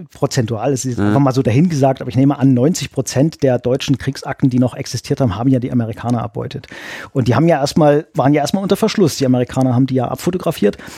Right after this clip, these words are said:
Speaker 1: Und die einzigen, die dann rangekommen sind, waren eben diese mi-, deutschen Militärs, die für die Historical Division gearbeitet haben. Die sind die einzigen, die an die Originalkriegstagebücher rangekommen sind.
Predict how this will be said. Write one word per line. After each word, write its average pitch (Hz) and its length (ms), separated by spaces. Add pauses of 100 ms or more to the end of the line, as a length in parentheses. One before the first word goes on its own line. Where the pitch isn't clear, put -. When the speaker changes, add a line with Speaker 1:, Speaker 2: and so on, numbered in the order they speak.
(100)
Speaker 1:
Und 131 140
die - 80
einzigen, 220 600 (200)
die 175 140
dann 165 240
rangekommen 170 640
sind, 147 200
waren 240 360
eben 233 260
diese 208 420
mi-, 160 140
deutschen 185 460
Militärs, 180 560
die 180 100
für - 240
die 202 80
Historical 170 500
Division 156 320
gearbeitet 120 480
haben. 120 200
Die 202 220
sind 190 200
die - 80
einzigen, 214 420
die 170 160
an 151 120
die - 80
Originalkriegstagebücher 123 1040
rangekommen 107 480
sind. - 180